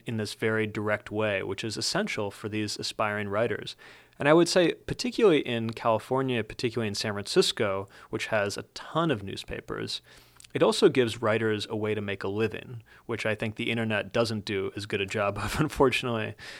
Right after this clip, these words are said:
But, you know, if you're a young writer in San Francisco, you know, in eighteen sixty, there's, say, about fifty newspapers in the city. So you can really make a living as a writer.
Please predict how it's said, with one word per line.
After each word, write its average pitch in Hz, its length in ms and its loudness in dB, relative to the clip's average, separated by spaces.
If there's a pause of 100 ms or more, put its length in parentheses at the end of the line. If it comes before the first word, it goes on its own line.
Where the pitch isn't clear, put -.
(260)
But, 139 160 10
you 180 80 8
know, 170 120 10
if 127 140 6
you're 165 120 10
a 135 60 10
young 120 260 4
writer 117 320 6
in 104 120 -2
San 117 200 -2
Francisco, 110 840 0 (360)
you 120 60 -4
know, 120 40 0
in 117 80 -2
eighteen 120 340 -2
sixty, 113 460 -4
there's, 104 260 -4
say, 107 360 -2
about 101 200 -4
fifty - 300 -6
newspapers 107 720 -8
in 110 80 -8
the 101 80 -6
city. 107 420 -6 (300)
So - 160 -2
you 156 120 0
can 214 140 0
really 123 580 4
make 120 220 0
a 110 60 0
living 110 560 0 (360)
as 113 220 2
a 120 180 -2
writer. 127 440 0